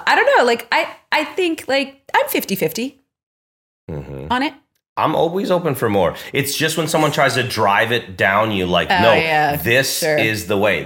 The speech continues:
Speaker 2: That's where you're gonna lose me, and then that's where I'm gonna transition into, now I'm,
Speaker 1: Oh, yeah.
Speaker 2: I'm gonna ask
Speaker 1: You're
Speaker 2: you a
Speaker 1: gonna
Speaker 2: lot
Speaker 1: get
Speaker 2: of
Speaker 1: annoyed.
Speaker 2: questions.
Speaker 1: Yeah.
Speaker 2: You know? But, but if it, again, going back, if it makes you happy, keep doing more of it.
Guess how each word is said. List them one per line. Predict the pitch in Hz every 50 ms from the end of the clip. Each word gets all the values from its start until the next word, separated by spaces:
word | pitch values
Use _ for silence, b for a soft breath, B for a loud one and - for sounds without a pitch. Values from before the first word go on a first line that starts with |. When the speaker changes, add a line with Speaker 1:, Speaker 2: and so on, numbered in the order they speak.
| 71
Speaker 2:
That's | 73 85 110 107 110 117 - - -
where | 117 127 127 123 123 123 B B B B -
you're | 98 110
gonna | 107 113 107 98
lose | 95 92 101 110 117 104 101
me, | 123 127 123 123 117
and | 92 95 95
then | 92 90 90
that's | 92 95 101 107 - -
where | - 113 107 104 98 B B B B B
I'm | 101 107
gonna | 107 104 98 92
transition | - - 113 104 98 98 110 - - 110 101 95
into, | 90 87 90 - -
now | - 95 98 95 98 98 95
I'm, | 95 101 101 95
Speaker 1:
Oh, | 90
yeah. | 87 - -
Speaker 2:
I'm | 95 101
gonna | 98 92
ask | 87 92 - -
Speaker 1:
You're | - 202
Speaker 2:
you | -
a | -
Speaker 1:
gonna | -
Speaker 2:
lot | 170
Speaker 1:
get | 175 165
Speaker 2:
of | 165 165
Speaker 1:
annoyed. |
Speaker 2:
questions. | - - - 87 87 82 71 64 64 - - - _
Speaker 1:
Yeah. | - 151 135 113 65 - 135
Speaker 2:
You | 95 92
know? | 85 80 76 82 92 90 90 - _ _ -
But, | - - - 98 92
but | 104 107 98 - -
if | 110 107
it, | 104 101 101 - -
again, | 113 127 180 214 170 87 - - _ _ -
going | 101 98 113 135 127
back, | 160 165 - - - - _ _ _
if | - 117 127 127 -
it | 135 -
makes | 101 101 101 95 -
you | 92 85
happy, | 92 120 135 135 - - 71 71 90 - _ _ _ _ _ _ _ _ _ _ _
keep | - - - 175 160 117 -
doing | 120 123 123 117 113
more | 110 107 110 110 123
of | 147 147
it. | 104 - -